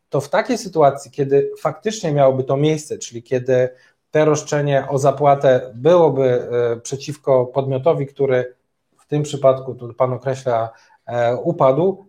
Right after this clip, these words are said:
to wtedy mamy w przypadku prawa bankowego zupełnie inne, odrębne przepisy o upadłości niż w przypadku przedsiębiorców.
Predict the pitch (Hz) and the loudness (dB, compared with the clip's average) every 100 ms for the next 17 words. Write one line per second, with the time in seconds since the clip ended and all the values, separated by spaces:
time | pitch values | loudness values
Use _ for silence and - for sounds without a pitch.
0 | _ 139 - 143 143 160 156 - 139 147 | _ -10 0 0 4 2 2 -2 -2 0
1 | 151 185 - _ - 139 139 139 135 139 | 0 -2 -6 _ -12 0 0 0 -8 2
2 | 143 135 131 131 131 127 139 139 127 123 | 2 4 2 0 -2 0 0 2 2 0
3 | 147 165 165 151 175 185 175 135 143 151 | 0 0 0 -6 -6 -4 -2 0 0 0
4 | 147 - 127 143 139 139 131 127 123 - | -4 -6 -14 -6 -4 -2 -2 -2 -6 -8
5 | 180 196 - - _ 156 147 147 147 147 | -10 -10 -12 -20 _ -12 -12 -4 -4 -4
6 | 143 131 - 135 127 101 - _ | -14 -14 -8 0 0 0 -10 _